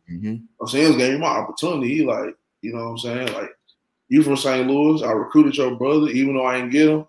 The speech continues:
Speaker 2: Hey, like, I'm gonna give you that chance. Like, come on." And shoot, from there, it was like, "I'm gone. Let's go."
Speaker 1: And that's, that's, that's love and respect. And that's, and that, and I wanna ask you to follow up on that.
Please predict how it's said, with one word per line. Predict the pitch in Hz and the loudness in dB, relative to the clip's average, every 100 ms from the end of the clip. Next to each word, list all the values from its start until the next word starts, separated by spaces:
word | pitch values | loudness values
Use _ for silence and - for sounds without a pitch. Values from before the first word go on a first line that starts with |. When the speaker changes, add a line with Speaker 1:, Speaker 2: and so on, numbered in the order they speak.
| - | 0
Speaker 2:
Hey, | 117 117 113 _ _ _ _ _ - | 0 0 -6 _ _ _ _ _ -10
like, | 101 95 | -8 -4
I'm | - 131 | -4 -4
gonna | |
give | 123 123 | -2 0
you | 120 120 | 2 0
that | |
chance. | 120 160 156 123 120 | 0 -4 -4 -6 -8
Like, | 110 | -12
come | 143 160 | -12 -14
on." | 120 - _ _ _ _ _ - | -16 -20 _ _ _ _ _ -14
And | 101 117 | -12 -10
shoot, | - 113 117 _ - | -10 -12 -14 _ -14
from | 117 113 | -12 -6
there, | 143 165 | -2 0
it | 170 | 0
was | 147 | 0
like, | - - - - | -4 -8 -12 -12
"I'm | 143 | -10
gone. | 117 156 165 113 | -6 -4 -4 -6
Let's | 127 - | -8 -8
go." | - 120 - _ _ _ _ _ _ _ _ 85 | -8 -8 -12 _ _ _ _ _ _ _ _ -16
Speaker 1:
And | 90 | -12
that's, | 101 85 | -12 -10
that's, | 95 - - - _ _ _ _ | -8 -8 -10 -20 _ _ _ _
that's | 113 123 117 | -6 -6 -2
love | 113 110 | -4 -2
and | 104 | -4
respect. | 98 - 139 131 | -6 -2 0 0
And | 127 | 0
that's, | 127 | -4
and | 113 | -4
that, | 135 | -4
and | - 131 | 0 0
I | |
wanna | 147 131 | 2 4
ask | 139 143 143 | 4 4 4
you | 127 104 - _ _ - | 0 -2 -10 _ _ -10
to | 107 | 2
follow | 127 131 131 | 6 8 10
up | 156 160 | 8 6
on | 117 107 | 2 2
that. | 95 69 | 0 -4